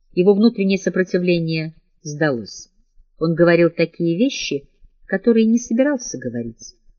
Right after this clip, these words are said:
Он пустил в ход все средства и задействовал все рычаги, чтобы привести машину в движение. Он будил воспоминания, заставлял себя и Лунд делать то,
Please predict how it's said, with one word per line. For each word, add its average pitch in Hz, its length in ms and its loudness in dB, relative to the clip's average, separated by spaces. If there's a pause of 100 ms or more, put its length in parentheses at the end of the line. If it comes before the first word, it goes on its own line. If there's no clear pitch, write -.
Он 170 120 -4
пустил 202 380 0
в - 80 -6
ход 214 220 0
все - 200 -2
средства 277 540 -2
и 233 180 2
задействовал 196 560 0
все 269 280 -2
рычаги, 202 600 -4 (300)
чтобы 160 280 0
привести 147 480 -4
машину 139 400 -6
в 131 40 -8
движение. 123 680 -6 (760)
Он 147 140 -4
будил 147 300 0
воспоминания, 151 880 -4 (540)
заставлял 185 500 0
себя 196 360 2
и 185 160 0
Лунд 240 360 0
делать 185 440 0
то, 311 180 -2